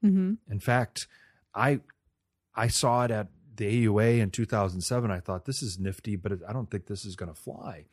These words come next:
Speaker 1: It's not gonna
Speaker 2: I mean,
Speaker 1: have
Speaker 2: I can't
Speaker 1: lasting
Speaker 2: imagine a
Speaker 1: power.
Speaker 2: robot doing the surgery controlled by the surgeon.
Speaker 1: Mm-hmm.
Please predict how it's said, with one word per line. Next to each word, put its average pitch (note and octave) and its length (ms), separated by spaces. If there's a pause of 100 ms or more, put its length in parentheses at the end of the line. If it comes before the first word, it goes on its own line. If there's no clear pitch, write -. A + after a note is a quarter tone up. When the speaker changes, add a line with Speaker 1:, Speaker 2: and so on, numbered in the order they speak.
Speaker 1:
It's - 120
not G#3+ 140
gonna G#3 160
Speaker 2:
I - 40
mean, G3 140
Speaker 1:
have G#3 80
Speaker 2:
I G3+ 60
can't G#3+ 120
Speaker 1:
lasting A#3 160
Speaker 2:
imagine F3 220
a A2+ 80
Speaker 1:
power. C3 160
Speaker 2:
robot B2 300
doing A2 180
the G#2 60
surgery G#2 400
controlled F#2+ 320
by F2 80
the F2 40
surgeon. F3+ 380
Speaker 1:
Mm-hmm. F#3 420